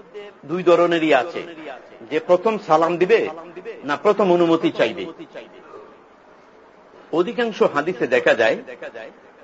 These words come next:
যে আগে সালাম, আসসালামু কাবলাল কালাম, কথা বলার আগে সালাম, শুরুটাই হবে সালাম দিয়ে। সে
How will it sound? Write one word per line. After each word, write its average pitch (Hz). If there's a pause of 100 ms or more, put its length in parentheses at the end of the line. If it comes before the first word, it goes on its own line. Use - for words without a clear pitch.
যে 185 (140)
আগে 165
সালাম, 120 (1200)
আসসালামু 190
কাবলাল 170
কালাম, 143 (1300)
কথা 165
বলার 175
আগে 151
সালাম, 123 (1600)
শুরুটাই 202
হবে 214 (280)
সালাম 156
দিয়ে। 110 (2000)
সে 147